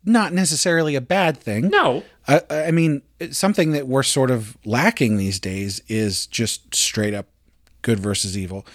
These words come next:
Speaker 1: But then I say that and I go, "No, wait a minute. Demon Slayer keeps doing these demons' backstories to go, 'Oh, isn't it sad?'"
Speaker 2: Aren't they sympathetic?
Speaker 1: And so it's
Speaker 2: Exactly.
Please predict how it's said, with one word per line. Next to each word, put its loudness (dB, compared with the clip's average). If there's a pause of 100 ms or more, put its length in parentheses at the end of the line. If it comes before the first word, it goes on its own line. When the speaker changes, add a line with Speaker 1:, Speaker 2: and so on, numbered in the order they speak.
(260)
Speaker 1:
But 4
then -2 (460)
I 0
say 2
that -4
and -2
I 2
go, 2
"No, 0
wait 4
a 2
minute. -2 (320)
Demon 0
Slayer 0
keeps -4
doing 2
these 0
demons' 0
backstories 0
to 0
go, -4
'Oh, 2
isn't 0
it 0
sad?'" 0
Speaker 2:
Aren't 0
they 0
sympathetic? -2
Speaker 1:
And -2
so 4
it's 0
Speaker 2:
Exactly. 0